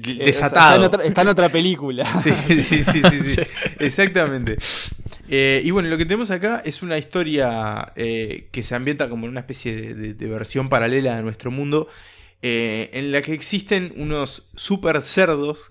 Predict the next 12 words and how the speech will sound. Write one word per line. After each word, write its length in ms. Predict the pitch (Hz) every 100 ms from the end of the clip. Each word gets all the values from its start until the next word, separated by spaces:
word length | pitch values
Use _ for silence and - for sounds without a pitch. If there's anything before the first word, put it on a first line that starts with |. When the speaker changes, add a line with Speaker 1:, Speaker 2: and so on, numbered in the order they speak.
| -
Speaker 2:
que 100 | 113
vendrían 280 | 110 120 123
a 40 |
ser 180 | - 135
como 160 | 127 120
una 80 | 120
especie 360 | - 127 127
de 380 | 110 107 113 - _ _ _ _ _
cerdos, 500 | - 147 143 135 127
hipopótamos, 760 | 127 120 113 135 131 123 117 107 _
perros 380 | 139 123 120 117
gigantes 720 | - 113 127 131 131 147 -